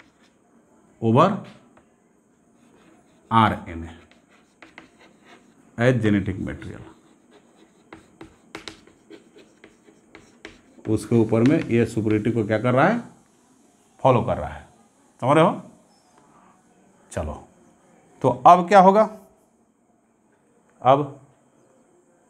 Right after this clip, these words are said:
आरएनए वो भी बेचारा साइंटिस्टों को कहने लगा कि सर मेरे को कुछ तो रिकॉग्निशन दो,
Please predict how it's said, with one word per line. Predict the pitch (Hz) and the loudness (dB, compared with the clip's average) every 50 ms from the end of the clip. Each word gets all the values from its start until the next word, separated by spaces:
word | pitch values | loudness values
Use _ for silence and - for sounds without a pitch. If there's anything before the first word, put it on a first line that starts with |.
| _ _ _ _ _ _ _ _ - _ _ _ - | _ _ _ _ _ _ _ _ -20 _ _ _ 0
आरएनए | 113 120 127 135 135 127 120 117 117 120 117 120 - - - _ _ _ _ _ _ _ _ _ _ _ _ _ _ _ _ _ _ _ _ _ _ _ - | 4 4 4 4 4 2 0 -2 -4 -8 -10 -14 -20 -20 -20 _ _ _ _ _ _ _ _ _ _ _ _ _ _ _ _ _ _ _ _ _ _ _ -2
वो | - 127 135 | 0 2 2
भी | 139 151 | 4 2
बेचारा | 156 156 147 151 143 139 139 135 | 2 2 2 4 4 4 4 2
साइंटिस्टों | 135 - - 147 143 120 - 117 - - 135 | 0 0 0 0 0 0 -2 -4 -4 -4 -2
को | 123 127 | -2 -2
कहने | 123 - 110 104 104 104 | -4 -4 -6 -6 -4 -4
लगा | 98 95 92 92 101 | -4 -4 -4 -4 -6
कि | 107 110 | -6 -8
सर | 98 - - 127 127 127 127 127 - - - - - - _ _ _ _ _ | -4 -2 0 0 0 0 -4 -10 -14 -18 -20 -20 -20 -20 _ _ _ _ _
मेरे | - 95 101 107 110 110 135 | -12 -8 -4 -2 -2 0 0
को | 135 151 127 | -2 -2 -2
कुछ | 127 127 117 - - | -2 -2 -2 0 0
तो | 139 | 0
रिकॉग्निशन | 135 127 135 127 123 120 120 - - 113 107 | 0 2 2 2 2 2 0 -2 -2 -2 -2
दो, | 101 123 | 0 0